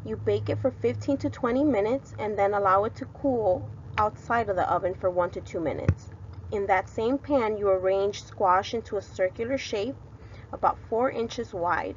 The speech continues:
keeping the center hollow. Keep layering the squash until you get a stack about two inches high, and then repeat twice. Crack an egg into each of the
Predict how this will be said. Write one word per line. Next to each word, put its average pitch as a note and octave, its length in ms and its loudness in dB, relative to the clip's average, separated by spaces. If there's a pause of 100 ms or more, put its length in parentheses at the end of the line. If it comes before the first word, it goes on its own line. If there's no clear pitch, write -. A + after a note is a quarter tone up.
(100)
keeping A3+ 360 -6
the G#3 120 -4
center C4 480 -2
hollow. E3+ 580 -2 (840)
Keep B3+ 220 -4
layering A3+ 460 4
the C4+ 80 4
squash G3+ 500 4
until G#3+ 220 -10
you F#3 80 -12
get F#3 180 -2
a F#3 60 -4
stack G#3 420 -2
about F3 380 0
two B3 240 -4
inches G#3+ 260 -6
high, - 480 -6
and F#3+ 140 -4
then F#3 120 0
repeat G3 460 -6
twice. - 560 -4 (760)
Crack A3 320 0
an D4+ 120 0 (140)
egg B3 320 2
into G3+ 320 -6
each A3 220 -10
of A#3 160 -8
the G3 100 -10